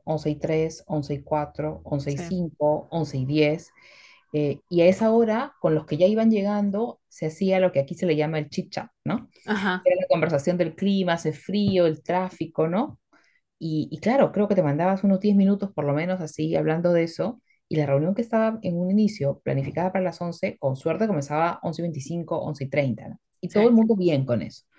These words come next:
Speaker 2: Claro.
Speaker 1: Bueno, aquí, por ejemplo, si la convocatoria es para tener una reunión a las once, a las once y dos minutos, la gente, si es que alguien no ha llegado a la reunión,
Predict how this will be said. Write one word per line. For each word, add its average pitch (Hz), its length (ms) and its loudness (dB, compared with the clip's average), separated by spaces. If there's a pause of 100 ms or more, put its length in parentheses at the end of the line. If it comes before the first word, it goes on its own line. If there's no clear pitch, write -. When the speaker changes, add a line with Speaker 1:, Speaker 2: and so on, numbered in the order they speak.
(140)
Speaker 2:
Claro. 147 260 -8 (160)
Speaker 1:
Bueno, 127 400 2
aquí, 233 640 -4 (360)
por 143 140 -2
ejemplo, 156 640 -2
si - 160 -10
la 143 100 -2
convocatoria 139 540 -2
es - 60 -12
para 180 140 -6
tener 147 140 -2
una 175 100 -2
reunión 156 320 -2
a 165 40 -4
las 151 180 -6
once, 147 520 -2 (1300)
a 147 100 -6
las 139 500 -6 (160)
once 214 460 0
y 156 120 -6
dos 180 320 4
minutos, 165 720 -2 (240)
la 143 160 -4
gente, 156 400 -4
si - 160 -6
es - 60 -12
que 139 280 -4
alguien 151 380 0
no 147 80 2
ha 156 60 2
llegado 151 360 2
a 147 60 2
la 143 60 -2
reunión, 143 640 -2